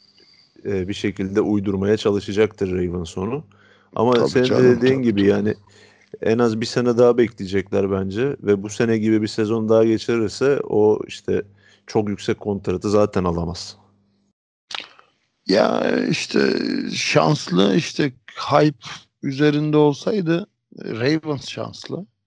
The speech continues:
Speaker 2: Hype
Speaker 1: Evet.
Speaker 2: Lamar üzerinde olsaydı o kontrat pazarlığında eli güçlenirdi de şimdi top böyle Kyler Murray'lere, şunlara, bunlara,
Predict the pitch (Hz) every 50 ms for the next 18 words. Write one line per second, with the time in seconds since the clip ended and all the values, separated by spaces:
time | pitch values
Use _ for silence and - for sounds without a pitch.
0 | _ _ _ _ _ _ _ _ _ _ - - - 131 135 120 101 98 95 -
1 | - - _ - 135 135 135 135 143 147 147 143 139 139 147 147 143 147 147 143
2 | 143 143 143 143 135 - - - - - 170 165 165 165 - 156 147 147 139 _
3 | - - 147 139 131 - 147 147 139 _ - 143 139 131 135 143 139 135 139 139
4 | 139 139 139 139 143 143 143 143 135 135 - - - - - 175 180 175 175 175
5 | 180 175 151 - - - 151 147 139 127 - 151 151 - - - - 135 139 139
6 | 123 - - 143 139 139 139 139 135 131 135 135 135 131 131 139 139 135 131 131
7 | 123 - - 139 135 131 131 127 131 131 127 127 131 131 135 131 131 135 131